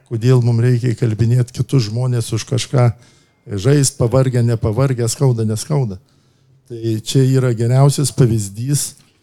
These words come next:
to profesionalaus krepšininko, nors gal gyvenime ne visada jis save vedė, e, profesionaliai, bet aikštelėj, kuris troško pergalės, bet kokią kainą, ne, nežiūrint į savo sveikatą. Ir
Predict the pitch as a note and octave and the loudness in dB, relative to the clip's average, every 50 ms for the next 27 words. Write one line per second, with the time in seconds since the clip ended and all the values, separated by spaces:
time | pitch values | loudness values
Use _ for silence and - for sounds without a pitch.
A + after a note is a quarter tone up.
0 | _ _ _ _ _ _ - C#3+ C3 B2+ A2+ - A#2+ A2+ - - B2+ A#2 A#2+ C3+ | _ _ _ _ _ _ 0 2 2 4 4 2 0 0 2 2 2 4 4 6
1 | C#3+ D3 C#3 B2 - - - A#2+ B2+ C3 B2 - - - C3+ C#3 D3+ D#3 D3 - | 6 4 4 2 0 -2 0 0 2 2 2 0 0 2 4 4 4 4 2 2
2 | F3+ F#3+ E3+ - - - C#3 B2 A#2+ C3+ C3 B2+ - - - - C3 B2+ B2 A#2+ | 2 2 2 0 -2 -8 -10 -4 0 0 0 0 -2 -6 -8 -6 -4 -2 -2 -2
3 | A2+ A2+ B2 A#2+ B2+ B2+ A#2+ A#2+ A#2 A#2 A2+ A2+ A#2 A2 A2+ - - A#2 G#2+ B2+ | -2 -2 0 2 2 2 4 4 2 2 2 2 2 0 -2 -4 -4 -6 -6 -4
4 | C3 B2+ - - C#3+ C3 C#3 C3+ C#3+ C#3+ D3 C3+ D3 C#3+ C3 - _ - - _ | -6 -4 -4 -4 -2 0 2 4 4 4 4 6 6 4 4 2 _ -20 -20 _
5 | _ _ _ _ - - C3+ C3+ C3+ C3+ C#3 C#3 C#3 C#3 C#3+ C#3+ C#3+ C#3+ C#3+ D3 | _ _ _ _ -6 -2 0 2 2 2 0 0 0 -2 -2 -2 -2 -2 -4 -4
6 | D3 D#3 D#3 D3+ D#3 D3 - C#3+ C3 C3 - - D#3 C#3+ C#3+ D3+ D3 D3 C#3+ C#3 | -4 -6 -6 -8 -10 -6 -4 0 2 2 2 4 4 4 4 4 4 2 2 0
7 | C3 A#2 A2+ B2+ A#2 A#2+ - - - - C#3+ C#3 C#3 D3+ - C3 A2+ - - - | -2 0 0 0 -2 -2 -6 -20 -20 -18 -20 -20 -20 -12 -8 -6 -4 -4 -4 -2
8 | - B2+ B2+ C3+ C#3+ D#3 E3 D#3+ D#3+ D#3 B2+ - - C#3+ C#3 C3+ D3 C#3 C3 - | 0 0 0 2 0 0 0 0 -2 -2 -6 -8 -4 -4 0 2 2 2 0 -2
9 | - - - - - _ _ _ B2 - _ _ _ _ _ _ - B2+ C#3+ F3 | -4 -6 -10 -16 -20 _ _ _ -20 -20 _ _ _ _ _ _ -8 -4 -2 -2
10 | - - - C3+ - - A2+ A#2 C3+ C#3+ C#3 D3 C#3+ C#3+ B2+ - - - _ _ | -2 0 -2 -2 -2 -2 -2 0 0 0 2 0 0 0 -2 -4 -8 -14 _ _
11 | _ _ _ _ _ - A#2 A2+ - - C#3+ C3+ - B2 G#2+ - A2 A2+ B2 C#3+ | _ _ _ _ _ -6 -6 -4 -2 -2 -2 -2 -2 -4 -4 -4 -4 0 2 4
12 | C#3 C3+ B2 - - - _ _ _ _ _ _ _ _ _ _ C3+ A#2+ A#2 G#2 | 4 2 2 -2 -6 -18 _ _ _ _ _ _ _ _ _ _ -20 -20 -20 -20
13 | G2+ G#2 G#2+ A2 A2+ A#2+ A#2+ A#2+ B2 B2 A#2+ A#2 A2+ A#2+ A#2+ A#2+ G#2+ G2 C3+ D#3 | -20 -18 -16 -14 -12 -12 -10 -10 -10 -12 -12 -14 -12 -8 -4 -4 0 2 2 2
14 | D3+ C#3 A#2+ - A#2 A#2 - C3 B2 A#2+ A2 - - A2+ A2 G2+ - B2 B2+ C3+ | 2 0 0 -2 -4 -4 0 0 2 2 0 0 -2 -4 -4 -4 -4 -4 -4 -4
15 | C3 - C#3 A#2+ A2 A#2 A#2 G#2+ | -4 -4 -6 -4 -4 -4 -4 -6